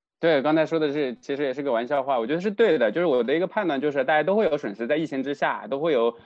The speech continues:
或多或少的损失。那包括这个东京奥运会推迟之后啊，肯定会有比较大的一部分利益的损失。我们看到有各种媒体的估值，可能直接损失可能就到，延期可能就到六十亿美元这么大数字。那我们一个共识呢，可能就是大家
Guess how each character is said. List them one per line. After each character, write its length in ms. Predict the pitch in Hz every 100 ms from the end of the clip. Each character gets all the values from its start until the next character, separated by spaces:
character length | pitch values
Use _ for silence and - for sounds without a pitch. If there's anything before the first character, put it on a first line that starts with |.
| _
或 220 | - 196
多 180 | 165 165
或 160 | 160 190
少 140 | 117
的 80 | 123
损 200 | 120 -
失。 240 | - 117 117 _ _ -
那 120 | 135
包 180 | 160 180
括 260 | 165 120 - - _
这 120 | 147
个 80 | 131
东 120 | 147
京 120 | 151
奥 100 | 156
运 80 | 156
会 140 | 160
推 160 | 151 151
迟 100 | 139
之 140 | 139
后 100 | 135
啊， 140 | 127 101
肯 160 | 110
定 120 | 151
会 140 | 135 156
有 160 | 123
比 140 | 117 113
较 100 | 127
大 300 | 185 196 147
的 100 | 120
一 80 | 123
部 160 | 135
分 160 | 131 131
利 140 | 151
益 80 | 127
的 80 | 110
损 200 | 113 101
失。 200 | - 113
我 100 | 110
们 100 | 117
看 160 | 135
到 160 | 135 131
有 280 | 113 110 110
各 160 | 160
种 120 | 139 110
媒 140 | 113
体 80 | 120
的 80 | 120
估 160 | 127
值， 80 | 117
可 100 | 110
能 300 | 117 120 -
直 180 | - 135
接 140 | 170
损 240 | 156 127 110
失 80 |
可 80 | 123
能 160 | 123 127
就 140 | 143
到， 320 | 131 139 120 -
延 220 | 113 131
期 180 | 143 135
可 80 |
能 100 | 123
就 80 | 127
到 100 | 135
六 180 | 143 143
十 100 | 131
亿 40 | 127
美 100 | 110
元 320 | 113 107 117
这 60 |
么 120 | 123 120
大 140 | 135
数 220 | - 175
字。 120 | 117 - _ _ _ _
那 180 | 165 147
我 120 | 120
们 140 | 123
一 40 | 165
个 100 | 180
共 220 | 226 185
识 140 | -
呢， 200 | 117 123
可 80 | 120
能 120 | 120
就 100 | 123
是 280 | 131 131 120 - -
大 100 | 143
家 180 | 139